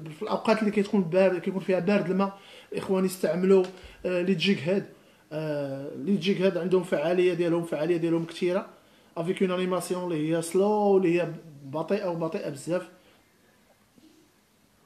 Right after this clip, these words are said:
هاد الباتري علاش؟ هذاك الباتري اخويا، آه، خبيره ديال، ديال السوندور اللي وريتكم ديك الساعات،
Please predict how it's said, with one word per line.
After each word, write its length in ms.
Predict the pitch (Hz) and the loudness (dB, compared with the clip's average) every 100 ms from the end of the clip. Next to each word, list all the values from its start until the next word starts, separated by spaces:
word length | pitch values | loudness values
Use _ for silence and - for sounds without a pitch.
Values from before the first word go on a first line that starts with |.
| _ _ _ _ 160 135 | _ _ _ _ -20 -18
هاد 140 | 156 143 | -16 -16
الباتري 600 | 131 143 139 135 139 143 | -16 -14 -16 -14 -14 -12
علاش؟ 280 | 156 139 - _ _ _ - | -12 -14 -20 _ _ _ -2
هذاك 220 | 180 226 | 2 2
الباتري 360 | 226 220 220 233 | 4 4 6 4
اخويا، 320 | 226 233 233 | 6 8 8
آه، 720 | 208 220 220 214 214 202 196 | 8 4 4 4 2 2 2
خبيره 580 | 185 226 208 233 233 220 | 0 0 2 4 4 4
ديال، 400 | 196 214 208 151 | 4 4 2 0
ديال 140 | 175 | 2
السوندور 560 | 196 - 220 180 190 196 | 2 0 0 2 2 2
اللي 180 | 196 190 | 2 4
وريتكم 400 | 190 185 202 165 | 4 2 -2 -4
ديك 120 | 165 | -4
الساعات، 460 | - 180 160 196 | -4 -4 -2 -4